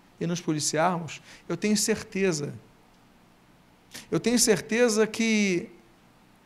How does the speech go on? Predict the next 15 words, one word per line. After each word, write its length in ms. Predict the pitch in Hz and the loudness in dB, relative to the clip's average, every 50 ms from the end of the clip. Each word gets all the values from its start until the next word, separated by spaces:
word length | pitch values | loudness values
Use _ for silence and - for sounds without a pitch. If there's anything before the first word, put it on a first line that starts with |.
| - - - _ - | -20 -20 -20 _ -2
muito 1500 | 214 190 190 196 208 226 269 294 339 370 381 381 392 - - - - - _ _ _ _ _ _ _ _ _ - 285 | 2 4 6 6 6 6 6 8 6 6 6 4 0 -6 -12 -18 -20 -20 _ _ _ _ _ _ _ _ _ 0 2
melhor 640 | 240 254 240 202 175 170 180 196 208 214 190 196 202 | 6 6 6 6 6 6 4 4 4 2 0 -2 -2
vai 240 | 185 196 190 180 | 0 0 0 0
ser 240 | - - - 214 190 | 0 0 0 2 2
o 40 | 185 | 0
próximo 540 | 185 - 190 196 196 196 - - 180 165 170 | 0 0 0 2 2 0 -2 -4 -4 -4 -2
ano 240 | 175 180 185 185 175 | -2 -2 -4 -4 -4
do 120 | 165 165 | -4 -4
que 120 | - 185 | -4 -4
todos 460 | 180 - - - 208 208 208 202 185 - | -6 -4 -2 0 2 2 2 0 -2 -4
que 100 | 202 180 | -4 -2
passaram 400 | - 175 160 - - 156 151 151 | 0 0 0 0 -2 -2 -2 -2
a 40 | |
sua 200 | 143 - - 143 | -4 -4 -4 -6
vida. 320 | 135 135 139 139 131 127 | -4 -4 -4 -6 -6 -8